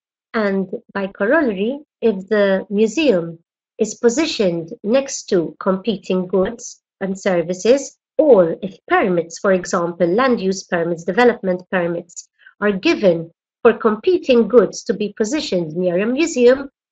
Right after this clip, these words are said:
then it is likely that the museum will experience a decline in demand, which kind of suggests to museums that it may be a good idea to remain vigilant on the goods and services that are offered,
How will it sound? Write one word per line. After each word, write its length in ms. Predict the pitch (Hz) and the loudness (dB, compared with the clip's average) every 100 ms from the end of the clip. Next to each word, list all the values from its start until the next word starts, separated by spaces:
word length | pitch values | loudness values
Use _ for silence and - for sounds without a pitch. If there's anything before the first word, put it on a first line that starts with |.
| _ - | _ 0
then 120 | 285 | 2
it 140 | 339 | 0
is 160 | 277 208 | -4 -4
likely 400 | 208 202 - 214 | -4 -6 -10 -2
that 200 | 226 220 | -2 0
the 60 | |
museum 500 | 226 240 233 202 190 | 2 2 2 -2 -2
will 140 | 196 208 | -2 -4
experience 800 | 202 - - 180 175 175 185 185 | -6 -10 -6 -2 0 -2 -4 -8
a 100 | 202 | -8
decline 500 | 180 180 - 180 180 | -6 -8 -6 -4 -4
in 120 | 180 | -4
demand, 440 | 175 180 175 175 175 _ _ _ _ | -6 -6 -6 -10 -14 _ _ _ _
which 180 | - - | -14 -8
kind 260 | 294 269 208 | -2 0 0
of 140 | 190 | -2
suggests 580 | - 302 202 240 262 - | -2 -2 -2 -4 -4 -4
to 100 | 214 | -2
museums 600 | 214 226 202 202 233 226 | 0 0 0 -2 -2 -4
that 120 | 214 | -6
it 120 | 208 | -6
may 200 | 247 277 | -2 0
be 160 | 196 190 | 0 -2
a 60 | 185 | -2
good 220 | 320 311 | 0 0
idea 540 | 202 190 202 202 208 - _ _ - | 0 -2 -2 -2 -4 -8 _ _ -4
to 100 | 220 | 0
remain 420 | 220 269 285 208 | 2 4 4 4
vigilant 640 | 185 214 214 202 208 226 - _ - | 2 0 0 2 0 -2 -10 _ -4
on 120 | 208 | -4
the 60 | 202 | 0
goods 300 | 330 349 - | -2 -2 -2
and 180 | 190 185 | -4 -2
services 680 | 226 208 196 214 226 202 | 0 0 0 -2 -2 0
that 180 | 262 254 | -4 -2
are 140 | 403 208 | 0 0
offered, 460 | 185 208 208 233 | 0 0 2 0